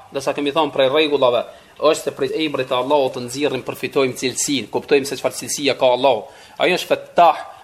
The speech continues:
Allah ka emrin Fattah, njerëz kur marrën e emra, marrën Abdul Fattah, Rob i Fattahut, ndërsa cilësia e tij është Al-Fath. Ndërsa Fath në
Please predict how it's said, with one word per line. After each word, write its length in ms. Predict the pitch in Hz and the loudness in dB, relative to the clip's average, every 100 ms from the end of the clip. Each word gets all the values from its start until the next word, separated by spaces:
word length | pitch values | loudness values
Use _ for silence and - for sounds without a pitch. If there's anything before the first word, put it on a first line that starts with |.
| - 139 | -8 0
Allah 240 | 156 151 | 2 2
ka 120 | 147 151 | 0 -2
emrin 180 | 143 | 0
Fattah, 460 | 143 135 185 196 190 - - - | 0 0 4 4 2 -8 -18 -14
njerëz 380 | 139 135 160 131 | -4 2 2 0
kur 160 | 131 - 139 | -6 -6 -6
marrën 420 | 139 165 147 135 | 2 2 2 0
e 60 | 147 | -2
emra, 180 | 165 175 147 | 0 2 4
marrën 320 | 143 139 - | 2 2 -2
Abdul 320 | 135 131 131 | -2 -2 -2
Fattah, 400 | 127 - 185 - 127 | -2 2 2 2 -2
Rob 180 | 147 123 | -4 -6
i 80 | |
Fattahut, 640 | - 123 160 165 202 220 - - - | -12 -2 2 4 2 -2 -6 -20 -12
ndërsa 320 | 139 143 139 131 | -8 -4 -4 -2
cilësia 340 | 131 175 156 | -4 -2 -2
e 60 | 131 | -2
tij 160 | 151 - | -4 -6
është 180 | 131 - 131 | -6 -6 -8
Al-Fath. 340 | - 147 - - - - - - - - _ _ _ _ _ - | 0 -2 -2 -10 -18 -20 -20 -20 -20 -20 _ _ _ _ _ -4
Ndërsa 260 | 147 160 | 0 2
Fath 220 | 233 - - - | 2 0 -4 -10
në 100 | - | -10